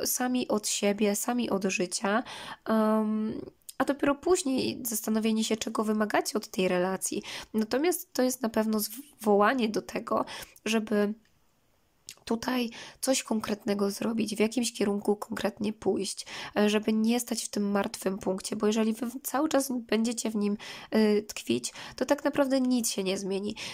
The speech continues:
U niektórych z was widzę w ogóle, że wy jesteście cały czas w swojej strefie komfortu, jakby cały czas stoicie za takim swoim murkiem,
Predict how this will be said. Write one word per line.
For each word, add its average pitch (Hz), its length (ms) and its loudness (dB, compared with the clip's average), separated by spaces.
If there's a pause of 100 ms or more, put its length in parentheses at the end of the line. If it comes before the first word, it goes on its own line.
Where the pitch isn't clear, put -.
U 233 60 0
niektórych 311 420 4
z 294 60 0
was 277 180 2
widzę 262 240 0
w 247 80 0
ogóle, 226 420 4 (100)
że 226 160 4
wy 269 140 2
jesteście 285 380 0
cały 233 160 -2
czas 226 260 -2 (260)
w - 100 -6
swojej 233 300 2
strefie 208 360 -2
komfortu, 214 840 2 (300)
jakby 208 260 2
cały 240 280 0
czas 226 200 -2
stoicie 226 340 0
za 240 120 -2
takim 214 260 -4
swoim 220 400 2
murkiem, 208 640 2